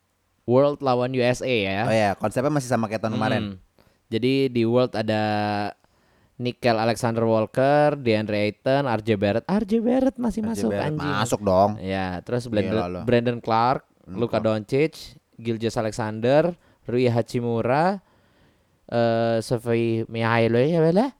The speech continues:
Speaker 1: Gitu. Eh, Sof-, Sophie Mihailuk nih, susah namanya ya. Terus
Speaker 2: Ya, susah
Speaker 1: Josh
Speaker 2: banget
Speaker 1: Okogie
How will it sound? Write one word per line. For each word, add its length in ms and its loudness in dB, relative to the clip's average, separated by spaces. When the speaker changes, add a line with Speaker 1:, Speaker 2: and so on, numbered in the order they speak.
Speaker 1:
Gitu. 480 -4
Eh, 280 -6
Sof-, 300 -8
Sophie 320 -2
Mihailuk 560 0
nih, 360 -6
susah 300 -6
namanya 420 -6
ya. 100 -2
Terus 200 0
Speaker 2:
Ya, 60 -10
susah 120 -6
Speaker 1:
Josh 160 4
Speaker 2:
banget 240 0
Speaker 1:
Okogie 300 2